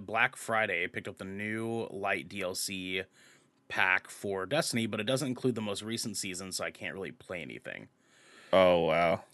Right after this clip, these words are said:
Speaker 1: You need Xbox Game Pass, my guy.
Speaker 2: Yeah.
Speaker 1: You need Game
Speaker 2: Yeah,
Speaker 1: Pass.
Speaker 2: Game Pass is, is, is the way. So,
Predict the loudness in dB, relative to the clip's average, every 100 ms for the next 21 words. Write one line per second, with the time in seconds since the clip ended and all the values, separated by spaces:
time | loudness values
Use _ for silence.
0 | _ -2 2 4 4 2 0 -4 -4 -4
1 | -6 -4 -6 -2 -2 -2 -4 -10 -12 -8
2 | -2 0 2 8 12 12 8 -2 -8 -2
3 | 8 10 10 8 8 6 8 8 8 6
4 | 2 6 6 4 0 0 0 -2 -8 -16
5 | -18 -20 -20 _ 2 4 4 2 6 8
6 | 8 6 10 10